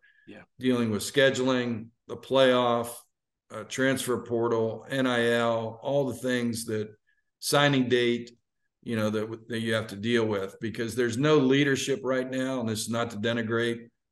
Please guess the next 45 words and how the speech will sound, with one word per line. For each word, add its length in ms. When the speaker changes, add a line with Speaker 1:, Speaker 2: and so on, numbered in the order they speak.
Speaker 2:
the 80
presidents, 680
but 320
they 140
don't 120
have 180
enough 200
time 460
for 400
sports. 800
They 120
don't 200
understand 600
sports, 760
but 160
yet 380
they're 220
the 100
leaders 400
of 120
sports. 760
Speaker 1:
Yeah. 180
Speaker 2:
And, 460
um, 500
and 140
I 80
think 220
that's 260
some 180
of 60
the 100
re-, 280
reasons 480
we 140
have 180
some 180
of 60
the 60
problems 500
we're 160
dealing 360
with 180
right 220
now 400
and 140